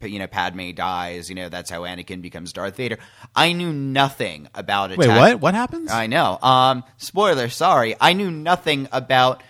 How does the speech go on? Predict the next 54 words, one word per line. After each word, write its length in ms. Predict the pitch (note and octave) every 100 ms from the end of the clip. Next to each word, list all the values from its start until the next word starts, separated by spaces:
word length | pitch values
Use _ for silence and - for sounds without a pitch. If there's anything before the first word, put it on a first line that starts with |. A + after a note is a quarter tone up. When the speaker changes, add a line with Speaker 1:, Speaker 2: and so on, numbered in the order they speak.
| _ _ -
Speaker 1:
Attack 380 | A#2 A#2 B2+ C3
of 140 | A#2
the 60 | A#2+
Clones, 460 | - D3+ D#3+ C#3
and 140 | A2 B2
I 120 | B2+
think 260 | B2 F3+ F3+
the 200 | D#3 C#3
answer 280 | D#3 C#3+ C3
is 140 | A2+
because 240 | B2+ B2+
there 220 | A#2 C3+ D3+
is 120 | B2+
nothing 360 | C#3 C3+ C3
to 140 | A#2 A#2+
know 280 | G#2+ B2+ E3
about 420 | E2+ - - -
this. 480 | D2 - - - -
Speaker 2:
Well, 220 | A#3 E4
nothing 380 | F4 F4+ - D#4+
happens. 460 | G3 - A#3 C4 -
Speaker 1:
This 220 | F#3+ G3+
is, 140 | A3+
yeah, 140 | G#3 A3
this 140 | G#3
Speaker 2:
I 100 | G3+
Speaker 1:
movie 180 | - C#4
Speaker 2:
mean 120 | A3+
Speaker 1:
<laughs> 100 | G#3+
has 320 | A#3 A3+ - A3+
no 240 | G3+ F3+
plot. 500 | E3+ - F3 G3+ G3+ C#4+ F4+
You 140 | G#3 A3+
know, 100 | A3+
we, 140 | G#3+
we 300 | A3+ A#3 A3+
were 120 | A3+
talking 460 | A3+ A3 B3 C#4 A3
about 340 | F#3 E3+ E3
how 140 | E3 D#3
you 180 | C#3+ C#3+
could 220 | C#3+ B2+
cut 200 | E3 D#3
out, 320 | D3+ D3+ C#3
you 60 | D3
know, 140 | C#3
the 100 | C3
first 400 | - D#3+ D3 -
movie 340 | D3 D3 C#3
and 80 | C#3+
you 100 | C#3
wouldn't 260 | C3+ D3+ C#3+
notice, 240 | D3+ E3
but 360 | - F#3 F3+